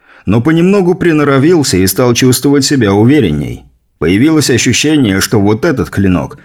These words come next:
может оказаться удобнее, да и удары выходили куда весомей.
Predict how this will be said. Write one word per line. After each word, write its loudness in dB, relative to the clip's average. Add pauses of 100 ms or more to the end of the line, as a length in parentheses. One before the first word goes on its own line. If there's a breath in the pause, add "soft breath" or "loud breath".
(140 loud breath)
может 0
оказаться -2
удобнее, 0
да 0
и 2
удары 0
выходили 2
куда -2
весомей. -4